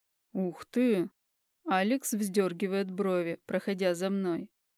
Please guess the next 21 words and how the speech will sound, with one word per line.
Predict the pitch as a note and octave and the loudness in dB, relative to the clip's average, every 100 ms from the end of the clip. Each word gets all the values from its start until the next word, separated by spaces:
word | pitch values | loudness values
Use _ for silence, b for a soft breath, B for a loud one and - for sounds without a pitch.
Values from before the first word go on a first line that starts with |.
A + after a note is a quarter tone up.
| _ _ - | _ _ -2
Я | G#3+ D#4 | 0 0
шлепаю, | - G3+ A3 A#3 A3 G#3+ - | 0 6 6 6 4 4 2
оставляя | E3+ - E3 E3+ B3+ C#4+ | -6 -4 -4 0 2 4
мокрые | B3 F#3 F#3 A3 G3+ | 4 2 -2 -2 -2
следы | - G#3+ F#3 E3+ | 0 0 2 0
на | E3+ | 0
полу. | G3 F#3 E3+ F3+ _ _ _ _ _ _ - | 0 -2 -2 -6 _ _ _ _ _ _ -12
«Сомнений | - F3 F3+ F#3+ F#3+ | -2 2 2 2 0
в | F3+ | 0
этом | F3+ F3 F3 | 0 0 -2
нет?» | E3+ G3+ - _ _ _ _ _ _ | 0 0 -2 _ _ _ _ _ _
«Если | A3 B3+ C4+ A#3+ | 2 2 2 2
ты | A#3 | 4
о | A3 | 2
том, | A3 B3+ C4+ | 4 4 4
что | - G#3+ | 2 0
он | G#3+ | 4
меня | A3 A3 G#3 | 4 4 2
обманывает, | F#3 F#3+ C4+ B3 F#3 F3+ _ _ | 0 2 2 2 -2 -6 _ _
то | - | -2
нет. | G#3 F#3+ F3 | 0 0 -4